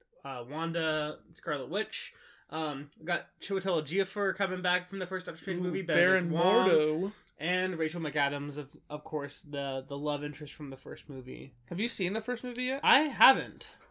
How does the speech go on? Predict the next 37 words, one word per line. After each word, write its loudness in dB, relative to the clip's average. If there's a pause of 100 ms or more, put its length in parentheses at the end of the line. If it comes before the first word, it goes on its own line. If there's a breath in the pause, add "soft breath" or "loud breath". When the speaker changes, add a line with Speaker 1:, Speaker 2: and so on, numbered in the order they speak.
(280 loud breath)
Speaker 2:
I 8
remember, 2 (460 loud breath)
uh, 6
when 6
we 2
were 2
in 0
college, 2
I 2
Speaker 1:
I 4
think 2
Speaker 2:
found 2
Speaker 1:
we 6
Speaker 2:
out 6
Speaker 1:
started 4
it 2
and -2
I 2
fell -2
asleep. 2
Speaker 2:
Yeah, 8
I 2
found 4
out 6
you 0
hadn't 0
watched -2
it, -6
so -2
I 2
was 0
like, -2
"Oh, 6
we 6
gotta 4
watch 4
it." -4